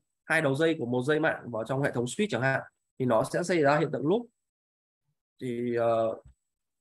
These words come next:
đó, nó sẽ rất là nguy hiểm mà nó cũng sẽ làm hệ thống mạng sập luôn. Thì đối với cái hệ thống của Re á, chúng ta chỉ cần gán thiết bị lên cloud là tất cả các switch của Re đều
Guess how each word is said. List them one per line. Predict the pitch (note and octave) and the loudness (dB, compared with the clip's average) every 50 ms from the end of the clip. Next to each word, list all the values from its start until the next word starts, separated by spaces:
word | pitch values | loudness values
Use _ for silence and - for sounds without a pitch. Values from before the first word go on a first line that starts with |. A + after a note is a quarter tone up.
| _ _ _ _ _ | _ _ _ _ _
đó, | - A#2+ B2+ B2 - C3 | -2 0 0 0 0 -2
nó | C3+ C3 | -2 -2
sẽ | C#3+ F3 F3+ | 0 -2 0
rất | F3+ G#3+ A#3 | 2 4 4
là | A3 F#3 | 4 4
nguy | D#3+ E3+ E3+ | 4 4 4
hiểm | D#3+ C3+ - - - _ _ _ _ _ _ | 4 4 2 0 -6 _ _ _ _ _ _
mà | - B2 B2 A#2+ A#2+ A#2 A2+ A2+ A#2 A2+ A2+ | -6 -2 0 2 2 2 2 2 0 0 0
nó | A2+ A#2 A2 G2 | 0 0 0 0
cũng | C#3+ E3+ | 0 -2
sẽ | - D#3+ D#3+ | -4 -2 0
làm | E3 D3+ B2 A#2+ A#2+ A2+ - - _ - | 0 0 0 0 -4 -8 -10 -16 _ -10
hệ | C#3+ - | -8 -6
thống | - B2+ C3 | -4 -2 0
mạng | D3+ A#2 C3+ | 0 0 0
sập | - D3+ C3+ C#3+ | 0 0 2 4
luôn. | D#3+ F3+ F3 E3 - - _ _ _ _ _ _ _ _ _ - | 4 4 2 2 -2 -10 _ _ _ _ _ _ _ _ _ 0
Thì | C#3+ C#3 C#3 C3+ | 2 2 2 4
đối | C3+ C#3+ C#3 C#3 | 4 4 4 4
với | C3+ C3+ C#3 C3+ C3+ - - | 4 4 2 2 4 4 4
cái | C#3 C3 B2 A#2+ C3+ D#3 F3 E3+ - _ - | 4 2 0 0 -2 -4 -6 -8 -12 _ -2
hệ | G3 F3 | 0 0
thống | - - C#3+ C#3 E3 | 2 2 0 2 4
của | E3+ C#3 D3+ | 4 4 6
Re | E3+ E3+ F3 F3 G3 | 6 6 6 6 4
á, | - - - _ _ _ _ _ _ _ - | 4 2 -2 _ _ _ _ _ _ _ -4
chúng | D3 D3 | -2 0
ta | D3+ D3 | 0 0
chỉ | D#3 C#3+ C3 | -2 -2 0
cần | C3 C3 B2 B2+ - _ _ _ _ _ _ _ _ _ _ _ - | -2 -2 -2 -4 -10 _ _ _ _ _ _ _ _ _ _ _ -6
gán | C#3 C3 B2 B2 C3+ D3 - - _ | -2 0 0 2 0 -2 -6 -6 _
thiết | B3 A3+ | -2 0
bị | A3+ G#3+ - | 0 0 2
lên | - D3+ D#3+ D3+ D3 C#3+ | 2 4 4 4 2 0
cloud | - B2+ C#3 C#3+ C#3 C3 C3+ - - _ _ _ _ _ _ _ - | -2 0 2 2 2 2 -2 -6 -12 _ _ _ _ _ _ _ -6
là | - B2 B2 | -4 -2 0
tất | - G3 | 0 2
cả | - C#3+ G#2+ A2 | 2 2 2 0
các | C#3+ D#3+ | -2 -4
switch | - - G#3+ A#3 A3+ - _ _ _ _ _ _ _ _ _ _ _ _ | -2 -2 -2 -2 -4 -6 _ _ _ _ _ _ _ _ _ _ _ _
của | C#3 B2+ A#2+ - D#2 - - - | 0 2 2 2 2 0 -2 -2
Re | C#3 C#3+ C#3+ C#3+ C#3+ | 0 0 2 2 2
đều | C#3 C#3+ C#3 C3+ C3 B2 A#2 G#2+ - | 2 2 2 2 2 2 0 -2 -6